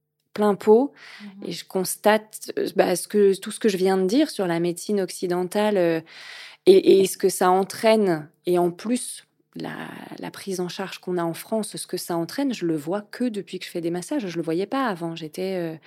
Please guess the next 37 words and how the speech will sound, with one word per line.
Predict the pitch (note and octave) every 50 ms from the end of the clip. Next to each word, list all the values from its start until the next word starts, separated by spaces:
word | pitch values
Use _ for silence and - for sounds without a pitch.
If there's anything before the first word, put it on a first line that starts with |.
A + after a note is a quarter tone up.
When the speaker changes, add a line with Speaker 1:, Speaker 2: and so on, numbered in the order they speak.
| - G3 F#3+ - - _ _ -
Speaker 1:
bah, | D#3+ D3+ D3
comme | - - D#3 D#3
les | D#3+ E3 E3+ A#3+
autres, | D4 D4 - -
à | E3 D#3+
tirer, | - - - D3+ E3 F3+ F#3 F#3
euh, | E3+ D#3+ D#3 D#3 D3+ D3+ D3+ D3+ D3+ D3+
à | D3+
fond | D3+ - - F#3+ F3+
sur | - F3 E3
la | D#3+ D#3
machine | D3+ D#3 D3+ - - A3+ A#3 A3+ G#3 F3+
jusqu'à | D#3+ D#3+ D#3 - E3 D3+
ce | -
qu'elle | - D#3+ D3
pète. | - F#3+ G#3 A#3+ - -
Et | F3+
puis, | - - - - E3+ D#3+
euh, | D3+ D3
bah, | D3 D3+
c'est | D3 - -
pas | - D#3+
grave, | D#3+ G3 A3+ G#3+
je | G3
vais | E3 D3
chez | - - D#3
le | D3+
médecin, | D#3 D3 - - G#3+
je | G3+ F#3
me | E3
fais | D3+ - E3+
réparer | D#3 D3+ D3 - D3+ D3 F3 G#3+
et | G#3+
puis | G#3+ -
ça | - -
ira | D#3+ D#3 D#3 E3+
mieux. | G3+ B3 C4 B3+